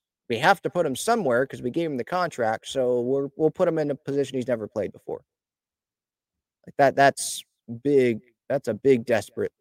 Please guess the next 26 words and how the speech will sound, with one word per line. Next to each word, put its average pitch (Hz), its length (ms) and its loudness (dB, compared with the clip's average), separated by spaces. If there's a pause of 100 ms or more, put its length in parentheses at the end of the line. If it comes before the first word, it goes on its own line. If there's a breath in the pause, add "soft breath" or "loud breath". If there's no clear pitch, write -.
(120)
move 98 440 -6
to 92 80 -14
put 117 160 -4
him 110 80 -4
in 98 80 -6
the 98 100 -6
outfield. 53 380 -14 (1000)
But 131 100 4
I 127 60 12
guess, - 540 4 (100)
I 110 80 0
guess 143 260 0
it's - 140 -12
a - 40 -14
possibility. 135 760 -2 (2750)
Fred 170 280 6
says, 175 280 6
"Kim 185 300 0
for 185 160 0
Luis 160 360 4
Arraez. 139 400 4
Marlins 139 400 -2
need 143 140 -2
a 123 40 0
good 123 240 0
shortstop." 120 560 -4